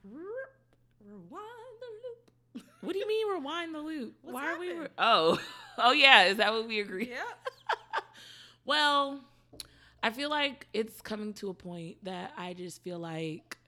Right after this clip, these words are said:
Speaker 2: um, with dating and stuff, um, I feel like a lot of guys, like, they wanna date, but it's like, what's convenient for them? And that's how
Speaker 1: Mm-hmm.
Speaker 2: you kinda know that they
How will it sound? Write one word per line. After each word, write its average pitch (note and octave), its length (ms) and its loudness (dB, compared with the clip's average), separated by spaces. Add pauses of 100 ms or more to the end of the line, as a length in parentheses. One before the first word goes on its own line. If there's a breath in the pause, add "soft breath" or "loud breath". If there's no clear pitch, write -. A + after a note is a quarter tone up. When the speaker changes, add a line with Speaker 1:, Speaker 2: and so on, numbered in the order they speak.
(120)
Speaker 2:
um, D#3 340 -8
with D3+ 220 -12
dating F#3 360 -6
and E3+ 140 -8
stuff, F3 500 -8 (1040 soft breath)
um, D#3+ 760 -4 (1080 loud breath)
I G#3+ 40 -10
feel E4 100 -6
like G4+ 120 -8
a F#4+ 60 -8
lot C4+ 160 -8
of A#3+ 100 -8
guys, G3+ 380 -6
like, F#3+ 440 -6 (840 soft breath)
they A3 160 -4
wanna D4+ 280 -6
date, F#3+ 680 -4 (300)
but F3 480 -6
it's F3+ 300 -10
like, F3 500 -8 (120)
what's F#3+ 240 -10
convenient E3+ 600 -14 (100)
for D3+ 140 -14
them? C#3+ 540 -16 (260 loud breath)
And A3 140 -6
that's D4+ 220 -8
how D4 80 -4
Speaker 1:
Mm-hmm. C4 100 -4
Speaker 2:
you A#3+ 80 -6
kinda G3 320 -6
know C#3+ 600 -10 (420 loud breath)
that D3+ 400 -6 (140)
they E3 580 -4